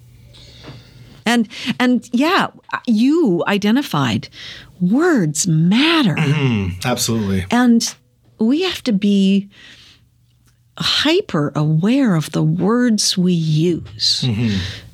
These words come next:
Speaker 1: because they matter so much.
Speaker 2: When we talk about systemic discrimination of any type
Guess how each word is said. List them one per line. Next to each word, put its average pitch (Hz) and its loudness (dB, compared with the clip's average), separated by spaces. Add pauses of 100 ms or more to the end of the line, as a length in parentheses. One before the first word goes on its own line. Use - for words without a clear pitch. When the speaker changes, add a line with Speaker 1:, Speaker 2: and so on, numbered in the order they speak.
(260)
Speaker 1:
because 170 -2
they 151 0
matter 156 0
so - 0
much. - -4 (2750)
Speaker 2:
When 180 0
we 311 0
talk 180 -4
about 123 -2 (340)
systemic - -4
discrimination 120 -2
of 101 -4
any 95 -2
type - -10